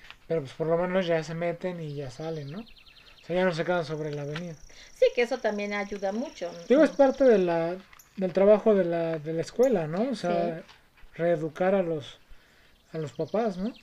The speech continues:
Speaker 2: Y sí se ha logrado, o sea, yo creo que ya no es tanto como en otros años, pero aún, eh,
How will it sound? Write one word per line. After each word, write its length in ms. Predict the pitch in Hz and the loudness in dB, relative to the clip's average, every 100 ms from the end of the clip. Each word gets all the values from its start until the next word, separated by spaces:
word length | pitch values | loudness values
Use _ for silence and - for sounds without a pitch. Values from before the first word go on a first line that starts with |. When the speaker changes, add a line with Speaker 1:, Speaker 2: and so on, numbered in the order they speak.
| - - | -16 -8
Speaker 2:
Y 120 | 269 | -8
sí 100 | - | -6
se 100 | - | 2
ha 140 | 640 403 | 6 6
logrado, 320 | 233 220 190 | 6 4 4
o 40 | |
sea, 120 | 190 262 | 2 -2
yo 140 | 427 | -2
creo 340 | 392 320 330 | 0 2 2
que 220 | 339 226 214 | 0 -4 0
ya 180 | 254 | 0
no 340 | 269 277 269 262 | 2 0 -2 0
es 300 | 254 254 - - - - | -4 -6 -18 -20 -18 2
tanto 540 | 254 247 240 - 285 | 4 4 0 -2 -4
como 220 | - 208 202 | -4 -6 -4
en 80 | 208 | -4
otros 320 | 220 240 254 | -2 -4 -2
años, 460 | 262 233 247 - - - - - | -2 -2 -4 -8 -20 -20 -20 2
pero 180 | 311 285 | 6 8
aún, 480 | 220 220 226 247 - - - | 8 6 4 2 -4 -10 -2
eh, 500 | 220 202 196 196 | -2 -2 -8 -10